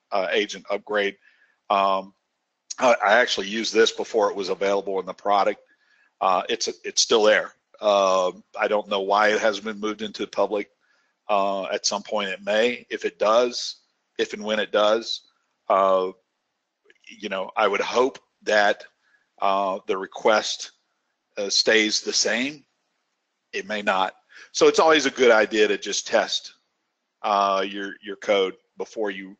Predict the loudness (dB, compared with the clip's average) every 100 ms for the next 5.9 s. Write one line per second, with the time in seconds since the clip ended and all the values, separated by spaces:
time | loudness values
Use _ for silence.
0 | -20 -16 -16 -18 _ -10 -10 -8 -6 -6
1 | -8 -16 -20 -18 -18 -18 _ _ _ _
2 | _ _ _ _ _ _ _ _ _ _
3 | _ _ _ _ _ _ _ _ -20 -18
4 | -20 -20 -18 -14 -10 -4 -4 -6 _ -10
5 | -8 -6 -8 -4 -6 -6 -8 -10